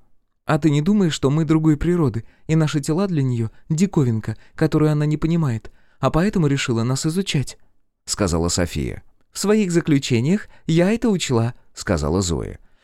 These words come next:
«Прошу, позовите Логоса, он вам все попытается объяснить».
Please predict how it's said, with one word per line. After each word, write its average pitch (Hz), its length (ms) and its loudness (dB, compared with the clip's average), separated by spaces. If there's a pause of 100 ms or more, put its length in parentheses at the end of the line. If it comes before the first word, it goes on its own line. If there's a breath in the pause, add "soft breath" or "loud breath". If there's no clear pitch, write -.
(120)
«Прошу, 156 580 2
позовите 165 460 2
Логоса, 123 520 0 (160 soft breath)
он 147 180 2
вам 131 200 2
все 143 340 -2 (100)
попытается 180 600 0
объяснить». 143 580 -2